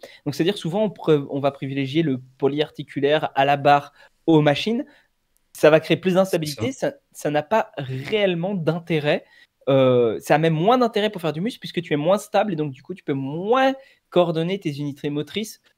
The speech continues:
Speaker 1: euh, dans, euh, de, de, enfin, comment dire, plutôt tes groupes musculaires pour qu'ils, ça génère de la tension. Donc bref,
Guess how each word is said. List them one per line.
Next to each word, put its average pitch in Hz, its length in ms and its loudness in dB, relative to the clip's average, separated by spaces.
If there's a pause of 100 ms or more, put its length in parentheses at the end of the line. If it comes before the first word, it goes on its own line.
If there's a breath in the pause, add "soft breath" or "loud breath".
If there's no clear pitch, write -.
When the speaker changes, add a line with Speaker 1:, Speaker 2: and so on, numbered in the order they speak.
(200)
Speaker 1:
euh, 139 160 4 (320)
dans, 170 680 4
euh, 139 280 2 (340)
de, 151 80 -10 (120)
de, 170 100 -20 (500)
enfin, 131 240 2 (260 loud breath)
comment 160 160 4
dire, 143 180 -2
plutôt 175 220 -8
tes 165 180 -6
groupes 156 360 -8
musculaires 185 560 0 (480 soft breath)
pour - 320 0
qu'ils, 147 380 -8 (260)
ça - 180 4
génère 180 240 0
de 208 40 4
la 170 60 4
tension. 165 300 -2
Donc 131 160 -4
bref, 202 300 4